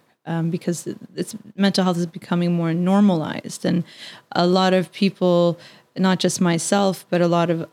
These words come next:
other practitioners are reaching out to the community and,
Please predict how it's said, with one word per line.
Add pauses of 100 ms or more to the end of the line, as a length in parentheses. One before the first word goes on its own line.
other (340)
practitioners
are
reaching
out
to
the
community
and,